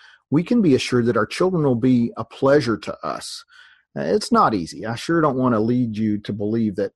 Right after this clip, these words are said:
parenting ever is easy. It takes time. Doing these routines that we teach, uh, means that you'll have to change some things. You may have to set some things aside so you'll have time to do some of these extensive routines.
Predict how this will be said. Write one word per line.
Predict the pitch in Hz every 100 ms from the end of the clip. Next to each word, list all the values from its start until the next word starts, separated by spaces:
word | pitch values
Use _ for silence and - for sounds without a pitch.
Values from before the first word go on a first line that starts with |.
| -
parenting | 135 139 131 127 123
ever | 143 180 113 101 131
is | 117
easy. | 135 165 101 90 - - _ -
It | -
takes | - 135 -
time. | - 165 202 90 127 120
Doing | 120 196 220
these | 190 202 151
routines | 160 - 190 143 117
that | 120
we | 123
teach, | - - 233 - - _ - _ _
uh, | 147 123 113 - -
means | 175 147 220 165
that | -
you'll | 208
have | 190 185
to | 156
change | - 196 285
some | 139 113
things. | 76 98 135
You |
may | 170 190
have | 175 190
to | 202
set | - 185 -
some | 156
things | 165 156 131
aside | - 185 190
so | 131
you'll | 135 151 147
have | 156 -
time | - 165 202 175
to |
do | 123 117
some | - 123
of | 123
these | 123 123 - - _
extensive | 127 - - 196 - 151 139
routines. | 160 - 190 277 - -